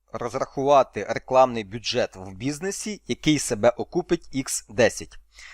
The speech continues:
Вітаю вас! Мене звати Олег Костюк і я займаюся фінансово-управлінським обліком для малого та середнього бізнесу, для того, щоб виявляти слабкі місця в бізнесі і знаходити точки росту прибутку.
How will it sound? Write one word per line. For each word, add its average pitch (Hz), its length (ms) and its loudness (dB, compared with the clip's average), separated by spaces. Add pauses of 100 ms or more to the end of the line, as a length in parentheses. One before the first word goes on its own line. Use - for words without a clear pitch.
(180)
Вітаю 127 460 2
вас! 185 400 4
Мене 120 220 -4
звати 113 480 2
Олег 113 300 0
Костюк - 460 -8
і 110 160 -2
я 135 140 6
займаюся 117 560 2
фінансово-управлінським 113 1500 0
обліком 110 500 -2
для 117 140 2
малого 120 360 4
та 104 120 -2
середнього 113 440 0
бізнесу, 196 560 -2 (260)
для 139 80 6
того, 160 220 4
щоб 123 200 0
виявляти 120 460 4
слабкі - 320 -4
місця 165 320 4
в 180 120 2
бізнесі 156 540 -6
і 139 240 -8
знаходити 123 600 -2
точки 117 560 -4
росту - 340 -6
прибутку. 104 540 -6